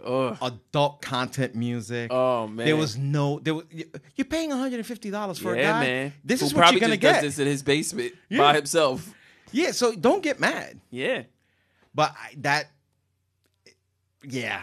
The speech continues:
Speaker 2: that's a
Speaker 1: Yeah,
Speaker 2: tough
Speaker 1: man.
Speaker 2: one, man.
Speaker 1: It's
Speaker 2: It's a
Speaker 1: tough,
Speaker 2: tough
Speaker 1: man.
Speaker 2: But then there's certain people, you know, like, and again, it, it,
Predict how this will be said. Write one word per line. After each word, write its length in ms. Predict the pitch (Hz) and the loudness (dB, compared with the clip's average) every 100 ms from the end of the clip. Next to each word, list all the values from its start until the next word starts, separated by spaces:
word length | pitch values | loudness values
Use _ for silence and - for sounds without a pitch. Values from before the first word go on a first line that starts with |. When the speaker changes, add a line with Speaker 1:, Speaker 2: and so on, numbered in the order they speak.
| 127 | -8
Speaker 2:
that's 220 | 143 156 | -8 -8
a 60 | 143 | -4
Speaker 1:
Yeah, 140 | 139 | 0
Speaker 2:
tough 100 | 135 | 0
Speaker 1:
man. 100 | 120 113 | 0 -4
Speaker 2:
one, 80 | |
man. 180 | 110 110 | -6 -4
Speaker 1:
It's 80 | 170 | -4
Speaker 2:
It's 100 | 165 | 0
a 20 | |
Speaker 1:
tough, 100 | 226 | 2
Speaker 2:
tough 160 | 143 123 | 2 -2
Speaker 1:
man. 340 | 120 127 131 - _ _ | -6 -4 -8 -14 _ _
Speaker 2:
But 160 | 175 | -2
then 280 | 196 202 170 | 0 -2 -2
there's 260 | 160 180 143 | -2 -2 -4
certain 280 | 202 165 170 | -6 -8 -8
people, 340 | 170 180 165 | -8 -8 -8
you 80 | 156 | -8
know, 80 | 147 | -6
like, 200 | 127 120 | -8 -8
and 120 | 165 175 | -6 -4
again, 300 | 165 165 135 | -2 -2 -2
it, 140 | 113 139 | -10 -16
it, 240 | 139 139 | -18 -20